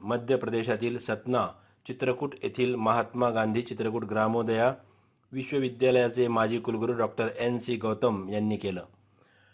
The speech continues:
महात्मा फुले कृषी विद्यापीठाचे कुलगुरू डॉक्टर पी जी पाटील यांच्या मार्गदर्शनाखाली विद्यापीठातील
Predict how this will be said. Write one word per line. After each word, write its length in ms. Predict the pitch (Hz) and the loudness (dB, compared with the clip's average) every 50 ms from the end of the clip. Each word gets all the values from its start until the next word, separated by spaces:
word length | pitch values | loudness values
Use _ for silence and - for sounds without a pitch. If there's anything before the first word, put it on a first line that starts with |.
| _ _ _ | _ _ _
महात्मा 400 | - 123 131 135 131 143 156 151 | -4 -2 -2 -2 0 0 0 0
फुले 200 | 135 139 139 139 | 2 2 2 2
कृषी 260 | 131 127 127 123 - 135 | 2 2 0 0 0 0
विद्यापीठाचे 560 | 127 123 113 127 123 123 123 123 117 123 120 | 0 2 2 2 4 6 4 4 4 4 0
कुलगुरू 400 | 113 - 117 120 110 117 120 123 | 0 0 0 0 2 2 2 4
डॉक्टर 320 | 113 117 107 110 - 113 | 4 2 0 0 -2 -4
पी 240 | - - - 120 117 | -4 -2 -4 -4 -4
जी 140 | 110 117 117 | -2 -4 -4
पाटील 360 | 113 - 110 107 117 120 117 | -2 0 -2 0 0 -2 -2
यांच्या 300 | 117 110 107 104 117 113 | 0 -2 0 0 0 2
मार्गदर्शनाखाली 920 | 110 110 107 104 113 113 117 113 110 - 113 113 110 - 120 110 113 98 92 - - _ _ _ _ _ - | 2 2 2 2 0 0 0 0 0 -2 -2 -2 0 -2 -2 -2 -2 -2 -4 -8 -14 _ _ _ _ _ -6
विद्यापीठातील 960 | 117 127 123 123 143 143 139 143 123 139 131 - 131 131 131 139 139 - _ | -6 -6 -4 -2 -2 -2 -2 0 0 0 2 4 4 2 2 2 -6 -14 _